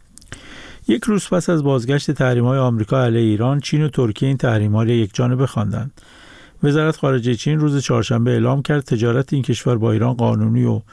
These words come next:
شفاف، منطقی و منصفانه است و هیچ یک از قطعنامه‌های شورای امنیت را نقض نکرده و پکن از منافع تجاری خود با ایران دفاع می‌کند.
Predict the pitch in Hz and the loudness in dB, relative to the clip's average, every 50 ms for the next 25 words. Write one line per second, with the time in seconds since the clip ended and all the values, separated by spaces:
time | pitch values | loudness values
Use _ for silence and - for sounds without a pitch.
0 | - - - - - _ - - - 117 113 - - - 135 143 151 143 - - | -20 -20 -20 -20 -20 _ -6 -2 0 0 0 -2 -2 -2 0 0 0 0 0 0
1 | 127 117 117 110 98 - 117 104 113 135 151 139 139 135 127 120 117 104 95 - | 0 0 0 -2 0 -2 -2 0 0 0 0 0 0 0 2 2 0 0 -2 -2
2 | 123 104 - 143 123 131 147 156 160 156 - - - - - - - - - - | -4 -4 -2 0 0 2 2 2 0 -2 -4 -12 -20 -20 -20 -20 -20 -20 -20 -6
3 | - 165 156 160 - - - - - - - 147 131 - 143 139 127 - - 127 | -2 0 0 0 -2 -6 -14 -12 -6 -2 -2 -2 0 0 -2 -2 -2 -2 -2 0
4 | 120 113 - - 117 107 113 117 123 - 127 117 110 110 107 101 101 107 110 113 | 0 0 0 -2 0 0 0 0 0 0 0 0 2 0 0 0 0 0 0 -2
5 | - - - 123 117 110 107 104 107 98 101 101 110 123 143 143 - 165 151 143 | -2 -2 -2 0 0 0 0 0 0 0 0 -2 0 0 0 0 0 0 0 0
6 | 143 160 165 165 - - - - - - - - _ _ _ _ - 120 127 131 | 0 0 0 0 -4 -8 -20 -20 -20 -20 -20 -20 _ _ _ _ 0 2 2 2
7 | 139 143 - - 139 131 - 165 165 175 170 151 131 131 120 117 117 110 - 147 | 0 -2 -2 -2 -2 0 0 0 0 0 0 0 0 0 0 0 0 0 0 -2
8 | 147 - - 127 110 117 117 117 120 117 107 - - - 123 123 127 107 - _ | -2 0 0 0 2 2 2 2 2 0 -2 -4 -2 0 0 0 0 -2 -6 _
9 | - 113 113 117 113 104 101 110 110 110 107 117 120 - 139 117 98 90 - - | -2 0 0 2 2 2 2 0 0 0 0 -2 0 0 0 0 0 -2 -4 -4
10 | 107 98 92 - - - | -4 -4 -4 -6 -8 -18